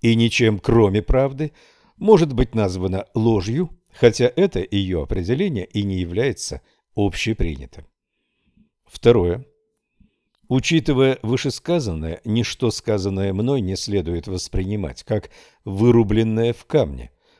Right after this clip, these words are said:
Важно, чтобы вы открыли для себя собственное полезное убеждение, которое и станут основой философии вашей торговли. Третье.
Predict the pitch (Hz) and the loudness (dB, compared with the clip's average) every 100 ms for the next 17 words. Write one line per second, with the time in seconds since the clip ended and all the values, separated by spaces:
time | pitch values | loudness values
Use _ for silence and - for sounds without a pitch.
0 | _ - 85 156 113 87 - - - 107 | _ -2 2 2 0 -8 -10 -6 0 2
1 | 110 101 92 - 98 95 90 95 95 101 | 2 2 0 -2 -6 -4 -6 -6 -4 -4
2 | - 101 87 64 - _ _ - - 165 | -4 -6 -6 -10 -14 _ _ -14 -2 0
3 | 156 - 98 92 92 98 113 110 92 82 | 0 -6 -6 -4 -4 -2 -2 0 -2 -4
4 | 87 - 107 101 127 135 190 165 151 135 | -8 -6 -4 -2 -4 -2 -2 -2 -2 -4
5 | - 165 160 - 160 - 92 85 80 98 | -4 -4 -4 -6 -8 -8 -6 -4 -6 -8
6 | 87 - 165 160 160 - - _ - 127 | -8 -6 -4 -2 -4 -6 -20 _ 0 2
7 | 113 104 - 139 - 120 - 95 87 90 | 4 2 0 -2 -2 -6 -6 -8 -6 -4
8 | 90 85 90 82 80 73 67 - _ _ | -6 -6 -6 -6 -8 -10 -14 -18 _ _
9 | _ _ _ _ - 208 175 - 104 | _ _ _ _ 0 0 0 -4 -10